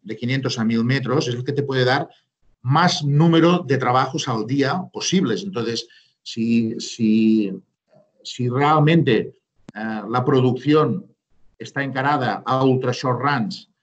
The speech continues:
y con muchísimos trabajos al día, porque hay muchos diferentes S K Us o por lo que sea, entonces aquí sí que tiene sentido la digital, ¿no? Es decir, para muchos trabajos al día, es decir, para ultra short runs y para trabajos,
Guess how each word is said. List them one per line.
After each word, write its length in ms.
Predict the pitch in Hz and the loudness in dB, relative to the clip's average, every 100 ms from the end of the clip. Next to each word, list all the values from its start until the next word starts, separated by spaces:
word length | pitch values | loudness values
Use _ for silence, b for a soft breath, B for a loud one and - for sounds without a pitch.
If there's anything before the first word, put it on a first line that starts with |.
| _ _ | _ _
y 340 | - 170 120 - - _ _ | -6 -4 -4 -6 -14 _ _
con 160 | 143 | -2
muchísimos 560 | 135 131 175 - 131 120 | 0 0 -2 -2 -2 -2
trabajos 460 | 131 143 139 139 120 | -2 -2 -2 -6 -8
al 160 | 107 | -8
día, 440 | 131 151 110 185 - - - _ | -2 0 0 -2 -6 -14 -20 _
porque 240 | - - 123 | -16 -8 -4
hay 100 | 131 | -2
muchos 380 | 135 131 113 123 104 | -2 -4 -6 -6 -8
diferentes 540 | 113 113 127 127 123 | -6 -2 -2 -2 -4
S 160 | 120 - | -4 -4
K 100 | 113 117 170 | -2 4 6
Us 280 | 180 180 B B B _ - | 6 4 B B B _ -14
o 100 | - | -12
por 160 | 117 | -8
lo 140 | 117 113 | -6 -6
que 60 | |
sea, 240 | - 147 160 | -6 -2 -2
entonces 240 | 143 151 | 0 -2
aquí 160 | 131 170 | -4 -6
sí 180 | - 151 | -6 -4
que 80 | |
tiene 320 | 127 143 147 147 | -2 -2 -2 -4
sentido 640 | 139 127 139 147 - - _ | -6 -6 -4 -4 -8 -14 _
la 140 | 135 | -4
digital, 500 | 131 127 113 101 82 | -2 -2 -4 -6 -6
¿no? 140 | 104 170 | -6 -8
Es 100 | - | -10
decir, 360 | 117 120 101 - _ _ _ - | -8 -6 -6 -8 _ _ _ -10
para 180 | 110 | -4
muchos 320 | 117 165 160 - | 0 0 -2 -2
trabajos 440 | 151 147 143 131 139 _ | -2 -2 -4 -6 -8 _
al 120 | 135 127 | -2 2
día, 300 | 151 208 240 | 2 2 0
es 80 | |
decir, 240 | 127 110 - | -4 -6 -6
para 160 | 95 | -8
ultra 180 | 95 - | -10 -10
short 220 | - 135 135 | -14 -12 -6
runs 360 | 160 175 196 - _ _ | -2 -2 -4 -8 _ _
y 80 | 135 | -6
para 440 | 131 131 165 - - | -2 2 0 -2 -4
trabajos, 520 | 120 127 - 151 - | -2 0 0 -2 -2